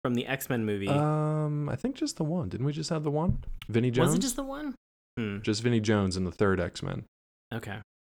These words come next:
Speaker 2: "I'm the
Speaker 1: All right.
Speaker 2: Juggernaut, bitch."
Speaker 1: We've, uh, we've had, we've had Batroc the Leaper.
Speaker 2: We have had Batroc the
Speaker 1: We
Speaker 2: Leaper.
Speaker 1: have had him. He was George Saint Pierre.
Speaker 2: Yeah.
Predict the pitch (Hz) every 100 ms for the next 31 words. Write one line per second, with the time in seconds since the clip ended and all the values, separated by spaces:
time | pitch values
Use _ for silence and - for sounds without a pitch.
0 | - 165 165 - 185 165 139 123 107 -
1 | 139 156 - - - 147 143 143 139 143
2 | 147 143 180 214 185 - 151 135 156 185
3 | 139 135 170 156 - 123 131 - 135 113
4 | - 104 - 104 87 78 76 85 - 143
5 | 170 170 143 247 - 117 120 113 147 175
6 | 139 120 131 151 - 139 - 185 143 233
7 | 98 101 120